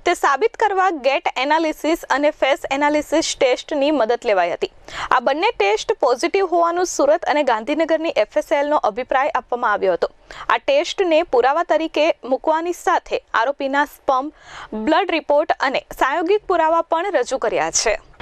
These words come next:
Speaker 2: વીસ ફેબ્રુઆરીના મોડી રાત્રિના આસપાસ આઠ ને ત્રીસ વાગે એક, અ,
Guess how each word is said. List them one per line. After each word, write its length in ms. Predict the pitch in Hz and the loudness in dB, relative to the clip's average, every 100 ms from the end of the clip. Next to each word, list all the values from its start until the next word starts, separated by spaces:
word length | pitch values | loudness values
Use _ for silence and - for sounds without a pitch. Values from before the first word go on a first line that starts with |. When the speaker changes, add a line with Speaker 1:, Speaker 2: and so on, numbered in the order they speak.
| - 127 123 123 123 123 - - - - | -10 -6 -4 -2 -4 -4 -6 -8 -8 -6
Speaker 2:
વીસ 160 | 135 - | -4 -2
ફેબ્રુઆરીના 1000 | 147 147 147 147 143 143 143 139 143 | -2 0 0 4 4 4 4 4 4
મોડી 400 | 135 113 123 139 | 2 -2 -4 -2
રાત્રિના 600 | 127 123 123 135 131 135 | 0 0 0 -2 -2 0
આસપાસ 400 | 127 120 131 131 | -2 0 -2 -2
આઠ 500 | 123 117 - 127 127 | -2 -2 -2 0 0
ને 140 | 127 123 | 0 -2
ત્રીસ 240 | 120 127 127 | -4 -2 0
વાગે 440 | 120 101 - - - - - | 0 -2 -4 -8 -8 -8 -6
એક, 180 | 135 135 | -4 0
અ, 120 | 139 | 0